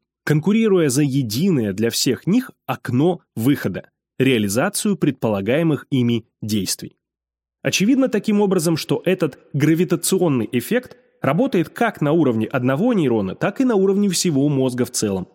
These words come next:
И если в случае нейрона это потенциал действия,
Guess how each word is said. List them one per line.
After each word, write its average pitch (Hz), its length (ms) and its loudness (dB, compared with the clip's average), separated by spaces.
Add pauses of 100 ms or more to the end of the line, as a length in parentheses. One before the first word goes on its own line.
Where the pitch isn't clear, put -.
(420)
И 175 60 -2
если 175 460 0
в - 80 -6
случае 190 360 0
нейрона 175 680 2
это 151 260 0
потенциал 139 680 0
действия, 214 560 0